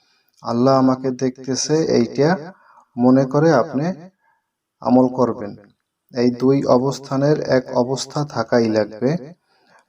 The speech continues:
তো আল্লাহকে দেখে দেখে আমল করা বলতে চর্মচোখে আল্লাহ সুবহানাহু ওয়া তাআলাকে কখনোই দেখা সম্ভব না, তাহলে মুসা আলাইহিস সালাম দেখতে পারত।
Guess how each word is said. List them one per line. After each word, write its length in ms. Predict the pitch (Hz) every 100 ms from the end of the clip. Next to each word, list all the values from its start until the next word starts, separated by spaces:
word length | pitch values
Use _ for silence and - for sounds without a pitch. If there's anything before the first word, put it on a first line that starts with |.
| _
তো 160 | 113 -
আল্লাহকে 440 | 120 127 139 143
দেখে 360 | 143 143 139 143
দেখে 300 | 143 139 147
আমল 260 | 135 143 143
করা 220 | 143 143
বলতে 720 | 135 143 135 143 147 147 151 - _ _ _ _ _ _ _
চর্মচোখে 640 | 135 135 147 143 143 - 131
আল্লাহ 260 | 123 127
সুবহানাহু 400 | 127 127 117 117
ওয়া 100 | 117
তাআলাকে 360 | 120 117 117 123
কখনোই 400 | 123 117 127 127
দেখা 260 | 123 120 117
সম্ভব 460 | - 117 113 117 113
না, 140 | 120 131
তাহলে 400 | 120 117 117 113
মুসা 340 | 117 - 113
আলাইহিস 280 | 113 113 113
সালাম 260 | 117 117
দেখতে 320 | 117 117 120 113
পারত। 280 | 113 113